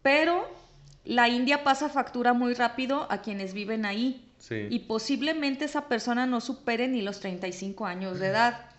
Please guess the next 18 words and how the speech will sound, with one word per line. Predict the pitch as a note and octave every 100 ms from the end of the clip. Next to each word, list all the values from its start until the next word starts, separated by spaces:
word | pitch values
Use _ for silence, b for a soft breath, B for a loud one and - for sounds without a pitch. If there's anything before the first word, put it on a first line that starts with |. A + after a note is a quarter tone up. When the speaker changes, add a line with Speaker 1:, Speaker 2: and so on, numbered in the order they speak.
| b b b b b b b _
Speaker 1:
Sabemos | - B3+ B3+ C4 D#4+ F4+
no | E4
trabaja | E4 E4+ C#4+ C4+ D4
en | C4+
el | B3
gat, | A#3 B3+ C4 - - _ _ _ G3
ya | A3+ A3+
que | C#4
no | C4+ B3+ B3+
trata | B3+ B3+ C#4 C#4+ C#4+ -
de | F#3+ G#3
ayudar | F#3+ G3 G3+ F#3+ G#3
a | A3
los | A3 -
que | F#3+
no | F3+ F3+
tienen | F#3+ F#3+ F#3+
dinero, | G#3+ B3+ C#4+ A3